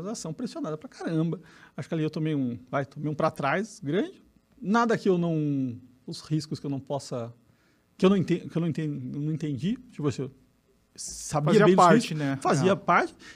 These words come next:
Speaker 1: E aconteceu todas as, as coisas ruins que poderiam acontecer. Acho exagerado ainda. É, mas sempre frisei muito, olha, assim,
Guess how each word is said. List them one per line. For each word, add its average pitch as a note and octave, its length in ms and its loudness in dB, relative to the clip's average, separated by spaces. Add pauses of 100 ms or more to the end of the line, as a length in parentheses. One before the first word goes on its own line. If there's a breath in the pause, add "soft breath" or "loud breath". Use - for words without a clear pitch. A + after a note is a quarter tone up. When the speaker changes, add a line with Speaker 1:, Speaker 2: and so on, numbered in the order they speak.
Speaker 1:
E - 40 -4
aconteceu F#4+ 320 2
todas C#4+ 400 0
as, - 340 -4
as E3 180 -4
coisas A3 320 -2
ruins B3+ 560 4 (320 soft breath)
que - 140 -6
poderiam A3 420 6
acontecer. A3 640 0 (1200 loud breath)
Acho G3+ 280 2
exagerado G3 560 4
ainda. A2 280 -6 (540)
É, B2 640 -2 (180)
mas F3 320 0 (200)
sempre G#3 360 -2
frisei F3+ 360 -4
muito, D3+ 280 -2
olha, C#3+ 140 -2
assim, - 180 -18